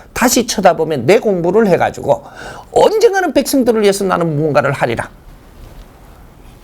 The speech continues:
이러한 생각으로 살았으면 당신이 그렇게 어렵게 되질 않아요.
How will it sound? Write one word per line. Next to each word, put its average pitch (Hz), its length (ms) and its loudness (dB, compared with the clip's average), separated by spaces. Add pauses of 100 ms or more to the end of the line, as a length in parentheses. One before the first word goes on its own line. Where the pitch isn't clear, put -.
이러한 453 540 2
생각으로 269 680 2
살았으면 180 760 0
당신이 254 420 0
그렇게 262 300 0
어렵게 226 400 0
되질 262 280 2
않아요. 294 600 0